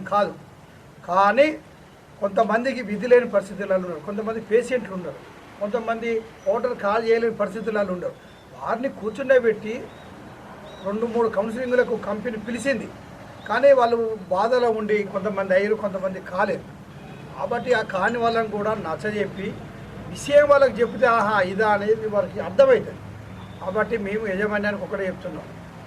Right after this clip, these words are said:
మాట మాటకు మీరు భయాందోళన చేస్తే అది సరి అయిన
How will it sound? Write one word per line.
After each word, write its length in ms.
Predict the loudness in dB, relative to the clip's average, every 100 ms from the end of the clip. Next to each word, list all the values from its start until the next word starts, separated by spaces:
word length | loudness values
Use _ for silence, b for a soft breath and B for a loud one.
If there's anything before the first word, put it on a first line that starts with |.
| -18 -16 -16 -8 0
మాట 260 | 0 2 2 2
మాటకు 320 | 0 -2 -4 -4
మీరు 200 | -2 -2 -4 -10 -16 -12 -2
భయాందోళన 600 | 2 2 2 2 0 -2 -6
చేస్తే 300 | -8 -4 -4 -4 -8
అది 120 | -10 -6
సరి 160 | -4 -2
అయిన 120 | -2